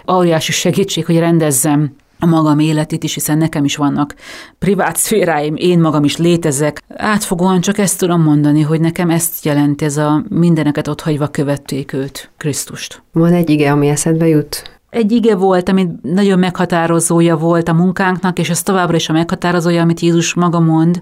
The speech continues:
Speaker 1: Nincsen nagyobb szeretet annál, mint amikor valaki életét adja az ő barátaiért, és ugye ránéz a tanítványaira, és azt mondja, hogy „Ti az én barátaim vagytok.”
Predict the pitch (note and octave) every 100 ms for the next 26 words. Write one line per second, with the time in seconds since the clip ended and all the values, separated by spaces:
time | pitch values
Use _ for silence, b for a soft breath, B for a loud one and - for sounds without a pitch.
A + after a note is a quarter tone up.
0 | - - G3 G3 F3+ F3 E3+ - E3+ D#3+
1 | E3 E3+ E3 D#3+ E3 D#3+ D#3+ F3 E3 E3+
2 | D#3+ F3 F3 D#3+ D3+ D3 D#3+ D3+ D3+ D#3
3 | D#3 - - D#3 D#3 D#3+ E3 D#3 D3+ D#3
4 | D3+ D#3+ E3 E3 E3 D#3+ F3 F3 E3+ E3
5 | D#3+ E3+ E3 D#3+ E3 D#3+ D#3+ E3 - D#3+
6 | D#3 - E3 D#3+ D#3+ E3 E3 D#3 - C#3+
7 | C#3+ C#3+ - D3+